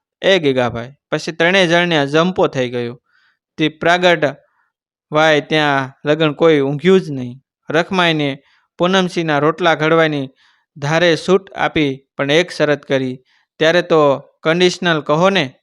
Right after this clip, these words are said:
શી શરત કરી? બકુએ પૂછ્યું. ધારે વાત મૂકી કે અમરાને આંગળિયાત કરીને ભેગો લઈ જાઓ અને છોકરો મોટો થાય એટલે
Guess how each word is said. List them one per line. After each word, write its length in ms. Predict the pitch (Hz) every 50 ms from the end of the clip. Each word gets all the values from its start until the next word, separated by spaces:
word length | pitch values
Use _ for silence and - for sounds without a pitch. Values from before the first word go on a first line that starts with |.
| _ _ - - -
શી 180 | 202 220 247
શરત 340 | 254 - 160 147 139 131 -
કરી? 320 | - 135 131 127 123 127 - _ _ -
બકુએ 340 | 151 156 156 - 180 160 147
પૂછ્યું. 480 | 139 - 147 143 - - 131 123 - _ _ _ _ _ _ _ _ _ _ -
ધારે 280 | 147 156 170 196 202
વાત 340 | 185 165 170 180 185 180 -
મૂકી 320 | 170 175 180 175 214 202 185
કે 440 | 185 185 165 151 143 135 131 - - _ _ _ _ _
અમરાને 760 | - 160 165 180 190 190 190 190 190 185 175 165 147 131 165 - -
આંગળિયાત 600 | - 151 160 175 185 190 196 190 180 185 - -
કરીને 460 | 175 170 185 175 170 156 143 135 127
ભેગો 360 | 131 139 151 160 175 190 180
લઈ 220 | 165 160 151 143 131
જાઓ 280 | 131 123 120 117 117 _ _ _ _ _ _ _ _ _ -
અને 200 | 151 147 147 139
છોકરો 460 | - - 175 180 175 208 196 196 185
મોટો 320 | 180 175 175 175 185 175
થાય 420 | 175 - 190 202 196 170 135 127 - - _ -
એટલે 580 | - 160 170 170 165 165 165 165 160 160 165